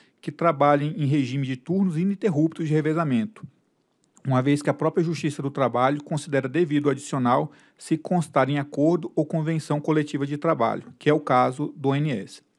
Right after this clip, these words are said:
Agora, já com relação ao adicional de periculosidade, o operador tenta justificar seu pagamento, alegando que seus empregados são oriundos de empresas do setor elétrico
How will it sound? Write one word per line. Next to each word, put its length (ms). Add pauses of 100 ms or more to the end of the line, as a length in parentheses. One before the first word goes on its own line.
(580)
Agora, 220
já 160
com 160
relação 560
ao 80
adicional 440
de 100
periculosidade, 1200 (480)
o 100
operador 600
tenta 300
justificar 640
seu 160
pagamento, 680 (320)
alegando 480
que 80
seus 240
empregados 840
são 260
oriundos 500
de 60
empresas 360
do 80
setor 280
elétrico 460